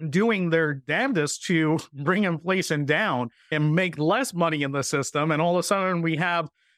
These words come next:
this war that, or potential for war that they know is going to skyrocket inflation. It's gonna put a huge demand for more money in the system. And they,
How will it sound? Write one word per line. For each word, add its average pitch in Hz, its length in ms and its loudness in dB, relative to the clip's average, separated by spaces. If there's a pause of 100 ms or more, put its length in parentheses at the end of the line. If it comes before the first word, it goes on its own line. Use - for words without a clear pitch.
this 170 180 2
war 156 640 2
that, 151 480 0
or 143 100 0
potential 226 500 0
for 160 180 -2
war 135 340 2
that 143 280 -2
they 175 180 2
know 196 320 2
is 147 140 -2
going 160 280 -2
to 165 100 -4
skyrocket 165 680 -2
inflation. 151 560 -2
It's 127 120 -8
gonna 156 200 0
put 170 180 0
a 156 60 2
huge 180 300 -10
demand 160 420 0
for 143 160 -6
more 151 320 0
money 156 300 2
in 135 100 0
the 131 100 0
system. 143 560 -2 (520)
And 156 920 -2
they, 151 440 0